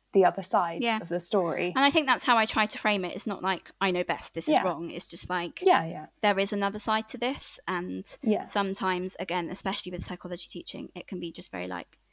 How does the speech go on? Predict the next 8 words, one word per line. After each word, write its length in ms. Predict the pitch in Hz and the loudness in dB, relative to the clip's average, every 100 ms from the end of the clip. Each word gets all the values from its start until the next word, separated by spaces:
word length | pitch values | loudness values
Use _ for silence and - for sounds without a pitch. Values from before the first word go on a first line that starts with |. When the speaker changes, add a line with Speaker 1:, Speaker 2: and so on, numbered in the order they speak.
| _ _ _ _ _ _ _ _ - | _ _ _ _ _ _ _ _ -6
Speaker 2:
"These 180 | 254 196 | -4 -2
are 60 | |
the 100 | 196 | -2
leading 380 | 190 240 208 208 | -2 -2 -4 -4
theories 460 | 240 226 202 160 - | -2 -2 -2 -4 -6
that 120 | - | -8
were 60 | 196 | -8
formulated 880 | 196 196 185 175 - 175 170 - | -6 -4 -4 -4 -6 -8 -4 -6